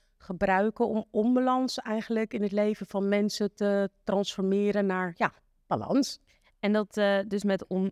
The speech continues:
Speaker 2: onder andere praktijkvoorbeelden over bijvoorbeeld angst, een v-, vrouw die niet naar buiten durfde. Of, ehm,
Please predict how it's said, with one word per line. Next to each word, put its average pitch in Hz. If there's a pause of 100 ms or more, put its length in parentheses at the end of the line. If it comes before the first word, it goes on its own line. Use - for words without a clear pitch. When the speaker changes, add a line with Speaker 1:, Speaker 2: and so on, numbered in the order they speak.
Speaker 2:
onder 196
andere 208
praktijkvoorbeelden 156 (100)
over 160
bijvoorbeeld 147
angst, 165
een 165
v-, 147
vrouw 160
die 156
niet 160
naar 139
buiten 143
durfde. 135 (440)
Of, - (120)
ehm, 160